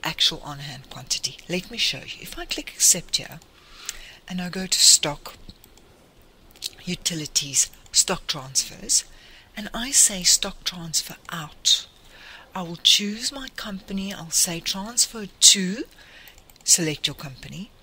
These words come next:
and now after you've typed in your order number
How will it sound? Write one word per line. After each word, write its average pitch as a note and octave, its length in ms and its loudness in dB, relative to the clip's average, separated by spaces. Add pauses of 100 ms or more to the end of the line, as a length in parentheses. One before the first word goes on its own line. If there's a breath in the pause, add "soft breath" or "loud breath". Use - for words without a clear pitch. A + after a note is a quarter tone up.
(720 loud breath)
and A3 300 -12
now G#3 540 -8 (160)
after - 380 -10
you've A3 260 -14
typed - 420 -8
in G3+ 240 -2 (400)
your G3 220 -4
order G3 240 -6
number G3 500 -8